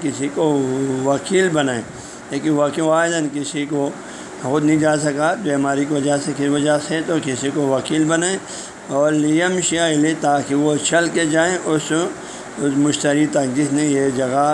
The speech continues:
شرکت کی جگہ خرید لیا ہے، ہاں جی، اس کے پاس چل کے جائیں، ویطلب، اس سے حق شفا طلب کریں۔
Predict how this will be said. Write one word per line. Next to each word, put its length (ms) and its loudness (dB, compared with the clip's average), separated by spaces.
شرکت 440 -2
کی 120 0
جگہ 340 0
خرید 400 0
لیا 300 0
ہے، 120 -2
ہاں 140 2
جی، 100 0
اس 180 0
کے 180 0
پاس 160 2
چل 200 2
کے 80 -2
جائیں، 280 -2
ویطلب، 640 0
اس 160 -2
سے 120 -4
حق 220 -2
شفا 340 0
طلب 380 0
کریں۔ 160 -10